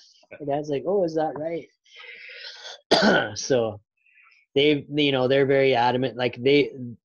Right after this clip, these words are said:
you know, a lot of kids, when they get into teenager, they kind of, they're like, s-,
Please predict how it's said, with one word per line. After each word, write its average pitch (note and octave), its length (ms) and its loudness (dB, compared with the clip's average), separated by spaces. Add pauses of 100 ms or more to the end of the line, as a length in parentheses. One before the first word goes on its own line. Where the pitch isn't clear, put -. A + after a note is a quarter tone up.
(300)
you C#3+ 100 -2
know, B2+ 140 0
a A#2+ 40 2
lot B2+ 200 2
of C3 80 0
kids, A#2 260 0
when A#2+ 80 -2
they A#2 80 0
get A#2 120 0
into A2+ 200 -2
teenager, A2+ 640 -2
they A2+ 120 0
kind A#2+ 200 -4
of, A2+ 120 -6
they're A2+ 200 -2
like, A2+ 160 -6 (540)
s-, - 140 -20